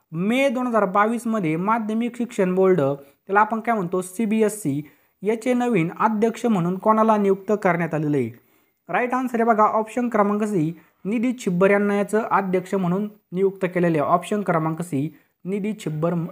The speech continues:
यांना नियुक्त केलेलं आहे. पुढचा प्रश्न आहे, जून दोन हजार बावीसमध्ये खालीलपैकी कोणाला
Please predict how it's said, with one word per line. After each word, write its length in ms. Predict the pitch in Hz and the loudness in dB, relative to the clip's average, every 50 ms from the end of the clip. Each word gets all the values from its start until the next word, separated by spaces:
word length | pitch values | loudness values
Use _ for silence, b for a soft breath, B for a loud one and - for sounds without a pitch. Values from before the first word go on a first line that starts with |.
| - - | -8 -6
यांना 300 | 165 160 156 156 165 180 170 | -4 -4 -2 -2 -2 -2 0
नियुक्त 320 | 170 165 160 156 - - | 0 0 -2 -2 -4 -8
केलेलं 320 | 160 - 156 139 143 147 160 | -8 -6 -4 -4 -2 -2 -2
आहे. 200 | 160 - - - | -4 -6 -8 -12
पुढचा 340 | - - 226 240 - 254 | -12 -10 -6 -2 0 0
प्रश्न 240 | 240 269 262 - 233 | 0 0 -2 -2 0
आहे, 180 | 190 185 190 196 196 B B B B B B _ - | 0 0 -2 -2 -6 B B B B B B _ -14
जून 480 | 156 160 175 226 269 294 302 311 302 262 | -10 -6 -4 0 0 2 2 2 2 2
दोन 120 | 262 262 | 0 0
हजार 180 | 269 247 226 214 | 2 2 2 2
बावीसमध्ये 720 | 190 190 214 214 233 247 233 240 240 233 233 180 165 165 170 - | 2 2 2 2 2 -2 -4 -4 -6 -4 -2 -2 -2 -4 -4 -4
खालीलपैकी 560 | - - 202 226 240 233 - 208 196 202 214 | -2 0 0 0 0 0 0 0 0 0 -2
कोणाला 460 | 196 - 208 208 202 175 147 139 143 | -2 0 0 2 4 4 4 4 4